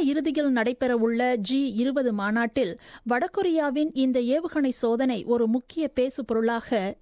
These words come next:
இருக்கப் போகிறது. வடகொரியா தனது ஏவுகணை மற்றும் அணு செயற்பாடுகளை நிறுத்திக் கொள்ளுமாறு முன்னர் சீனாவும் ரஷ்யாவும் கோரியுள்ளமை குறிப்பிடத்தக்கது. சீனா வடகொரியா மீது பொருளாதார தடையினை அதிகரிக்க வேண்டும் என வெளிவிவகார அமைச்சர் ஜூலி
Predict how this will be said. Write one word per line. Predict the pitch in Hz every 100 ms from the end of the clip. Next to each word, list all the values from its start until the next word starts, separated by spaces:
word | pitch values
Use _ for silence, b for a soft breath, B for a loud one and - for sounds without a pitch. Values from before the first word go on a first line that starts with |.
| 262
இருக்கப் | 262 233 -
போகிறது. | 220 233 226 226 233 196 _ b b
வடகொரியா | 220 247 269 262 254 277 339 339
தனது | 269 240 220 233
ஏவுகணை | 330 359 320 294 302 277
மற்றும் | 247 247 226 220
அணு | 269 320
செயற்பாடுகளை | 269 247 254 262 240 247 240 220
நிறுத்திக் | 226 285 - -
கொள்ளுமாறு | 233 226 214 214 254 233 -
முன்னர் | 220 240 233 226
சீனாவும் | 254 240 247 240 285 392 -
ரஷ்யாவும் | 233 - 269 277 240 247 -
கோரியுள்ளமை | 233 247 220 220 226 220 185 -
குறிப்பிடத்தக்கது. | 294 - 208 - 214 - 220 240 202 _ b -
சீனா | - 285 285 330 392
வடகொரியா | 277 247 - 254 247 240 233
மீது | 233 330 339
பொருளாதார | 277 320 359 330 285 240
தடையினை | 226 254 247 247
அதிகரிக்க | 196 262 339 311 262
வேண்டும் | 226 233 240 233 208
என | 214 220 - 226
வெளிவிவகார | 262 294 247 233 233 226
அமைச்சர் | 220 220 226 208 254
ஜூலி | 233 226